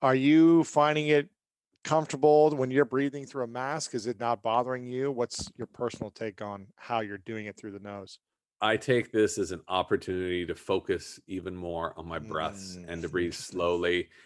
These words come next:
Speaker 2: If you don't wanna smell your garlic breath, if you just eaten some pizza for lunch or whatever, then why would you want to keep breathing twenty times a minute? Why not breathe six times a minute?
Speaker 1: <laughs>
Speaker 2: Really slow down your breathing and allow your body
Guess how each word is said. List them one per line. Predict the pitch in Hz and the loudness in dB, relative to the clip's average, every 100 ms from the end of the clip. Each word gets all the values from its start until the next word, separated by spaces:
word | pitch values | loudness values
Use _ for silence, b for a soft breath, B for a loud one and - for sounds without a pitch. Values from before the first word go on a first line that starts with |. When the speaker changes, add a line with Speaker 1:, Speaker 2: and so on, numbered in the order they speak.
| b | b
Speaker 2:
If | 101 117 | -4 0
you | 127 | 4
don't | 127 123 | 4 4
wanna | 120 107 | 2 0
smell | - 107 104 107 107 | -4 0 2 2 2
your | 98 | -2
garlic | 82 98 98 101 98 | 0 2 4 2 0
breath, | 104 104 107 104 104 | 0 2 4 2 -2
if | - | -8
you | 90 | -8
just | 98 95 | -6 -6
eaten | 101 101 98 107 104 | -4 -4 -4 -4 -6
some | - 104 92 85 | -4 -6 -6 -10
pizza | - 104 95 104 | -8 -6 -4 -4
for | - 101 | -4 -2
lunch | 98 95 98 98 - | 0 0 -2 -4 -2
or | 98 | 2
whatever, | 101 101 101 98 98 98 b b b b - | 4 4 4 4 2 2 b b b b 0
then | 120 113 107 - | 2 2 0 -4
why | - 104 113 123 135 | -4 2 4 4 4
would | 139 117 | 2 2
you | 117 | 0
want | 113 113 107 | 2 2 2
to | - | -6
keep | 90 - 127 123 | -12 -2 -2 0
breathing | 101 110 101 98 87 | 2 4 4 0 -6
twenty | - 107 98 | -2 -2 -2
times | - 104 95 82 | -2 -2 -2 -4
a | |
minute? | 85 90 87 | -6 -6 -6
Why | 92 101 | -2 0
not | 107 110 76 | 0 -2 2
breathe | 98 95 | 2 2
six | - - 127 - - | -4 -6 -6 -6 -10
times | 104 90 82 78 | -4 -4 -4 -8
a | 85 | -8
minute? | 85 85 87 - _ | -8 -6 -6 -8 _
Speaker 1:
<laughs> | - - - 104 | -14 -14 -16 -2
Speaker 2:
Really | 107 104 | 2 2
slow | 95 - 110 107 110 | 0 -6 2 6 6
down | 107 101 98 95 | 6 4 2 2
your | 92 | 0
breathing | 82 92 92 90 90 90 | 2 0 2 0 -6 -6
and | 87 | -6
allow | 92 90 92 98 | -2 2 4 4
your | 98 95 | 2 2
body | 90 87 90 87 | 2 0 0 -2